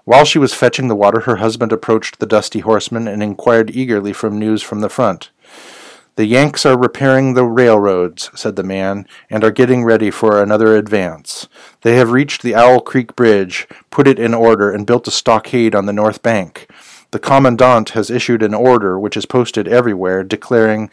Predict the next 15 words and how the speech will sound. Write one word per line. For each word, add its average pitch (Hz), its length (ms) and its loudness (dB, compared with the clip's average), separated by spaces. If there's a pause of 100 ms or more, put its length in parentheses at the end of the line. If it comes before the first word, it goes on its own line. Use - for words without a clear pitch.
(240)
that 113 160 2
any 147 180 2
civilian 120 600 0
caught 117 260 0
interfering 123 720 -2
with 101 120 -6
the 101 80 -6
railroad, 104 640 0 (280)
its 110 160 -6
bridges, 117 580 -2
tunnels, 135 380 0
or 131 40 4
trains 101 600 -6
will 113 100 -4
be 107 240 -10